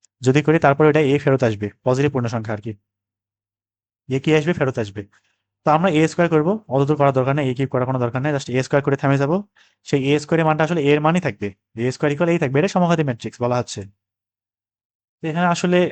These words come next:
শর্টকাটে করার উপায় নাই, মানে আমাদের ক্যালকুলেটরে হিসাব করার দ-, উপায় নাই, যেহেতু এক্স ওয়াই আছে, তো সুতরাং বড় করে করতে হবে হিসাবটা, বেশি কষ্ট আর কি।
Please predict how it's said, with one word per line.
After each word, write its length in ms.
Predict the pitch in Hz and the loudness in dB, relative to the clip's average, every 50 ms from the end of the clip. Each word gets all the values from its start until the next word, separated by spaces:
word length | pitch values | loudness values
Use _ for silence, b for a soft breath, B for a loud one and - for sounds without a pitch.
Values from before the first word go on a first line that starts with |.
| - - - | -4 -6 -2
শর্টকাটে 360 | - 139 139 - 160 151 151 151 147 | 0 0 0 0 0 -2 0 0 0
করার 180 | 139 139 139 135 123 131 | 2 2 2 2 0 0
উপায় 180 | 123 143 135 131 131 | 0 0 0 0 -2
নাই, 100 | 147 185 185 180 _ - | -4 -6 -8 -10 _ -12
মানে 120 | 113 113 113 | -8 -6 -4
আমাদের 160 | 117 123 123 120 | -2 -2 -2 -2
ক্যালকুলেটরে 460 | - 131 131 127 143 139 139 131 135 131 131 | 0 0 0 2 2 2 2 2 0 0 0
হিসাব 140 | 123 139 127 - | 0 -2 -2 0
করার 120 | 127 120 120 | -2 -2 -2
দ-, 100 | 113 123 | -4 -4
উপায় 180 | 117 135 131 127 120 | -4 -4 -2 -2 -2
নাই, 100 | 120 151 185 185 b b b b b _ 131 | -2 -4 -4 -8 b b b b b _ -2
যেহেতু 200 | 123 135 131 131 127 127 | -2 0 2 2 2 0
এক্স 100 | - - | 0 0
ওয়াই 120 | 143 135 131 127 | 2 2 2 0
আছে, 140 | - - 165 190 180 - | 0 -2 -2 -2 -4 -4
তো 60 | - 127 - | -6 -4 -2
সুতরাং 240 | 151 143 139 139 131 131 | -2 0 0 0 2 2
বড় 120 | 156 180 202 180 | 2 2 2 2
করে 120 | 170 147 127 | 0 0 0
করতে 160 | 127 - - - 120 | -2 -4 -4 -4 -2
হবে 120 | 107 110 110 | -2 -2 -2
হিসাবটা, 320 | 104 113 107 98 - - 95 - _ _ _ _ _ _ _ _ _ _ _ - | -2 -2 -4 -4 -4 -8 -8 -8 _ _ _ _ _ _ _ _ _ _ _ -6
বেশি 140 | 143 135 160 - - | -6 -6 -4 0 0
কষ্ট 220 | 165 160 - - 165 139 113 | 0 0 0 -2 -2 -2 -2
আর 60 | 101 101 - | -4 -6 -10
কি। 80 | 95 | -12